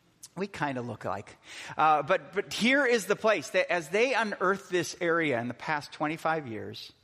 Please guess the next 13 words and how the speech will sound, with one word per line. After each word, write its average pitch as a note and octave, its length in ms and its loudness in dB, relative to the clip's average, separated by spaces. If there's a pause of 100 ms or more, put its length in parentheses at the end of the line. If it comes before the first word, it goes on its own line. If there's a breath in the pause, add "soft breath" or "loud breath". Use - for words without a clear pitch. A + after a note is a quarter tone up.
(420 loud breath)
they D#3+ 140 2
unearthed D3+ 440 -2
no D#3 180 2
less D3 260 0
than B2+ 100 -10
forty-eight E3+ 840 -4
of A#2 100 -6
these A#2+ 220 -6
mikvahs, A#2 760 -6
which B2+ 180 -6
are B2 120 -2
ceremonial D#3 720 -2
baths. A2+ 580 -6